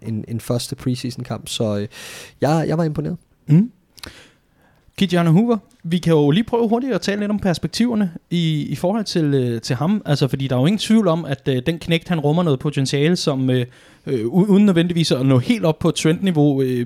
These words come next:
Speaker 2: på samme tid og, og, og med samme fart. Men, men, øh, jeg, jeg synes jo, det virker enormt interessant, at der kunne, øh, garderingen ligesom ligge i forhold til fremtiden,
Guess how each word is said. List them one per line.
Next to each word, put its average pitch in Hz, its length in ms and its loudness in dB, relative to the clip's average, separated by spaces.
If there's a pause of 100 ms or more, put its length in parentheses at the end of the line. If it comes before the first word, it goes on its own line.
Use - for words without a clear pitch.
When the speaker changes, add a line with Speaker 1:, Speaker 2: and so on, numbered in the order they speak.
(160)
Speaker 2:
på 151 120 0
samme 156 280 0
tid 214 200 0 (440)
og, 135 240 0
og, 135 120 -2 (300)
og 151 60 0
med 143 80 4
samme 147 260 0
fart. - 380 -4
Men, 143 260 2
men, 120 280 2
øh, 110 80 2 (460)
jeg, - 120 0
jeg 151 120 2
synes - 200 0
jo, 180 40 0
det 151 120 -4
virker 170 180 2
enormt 170 280 2
interessant, 156 460 -2
at - 220 -2
der 151 60 0
kunne, 190 460 4
øh, 135 200 2
garderingen 160 440 0
ligesom 151 240 2
ligge 151 340 0 (120)
i 160 120 2
forhold 139 240 -2
til 135 120 -2
fremtiden, 151 520 0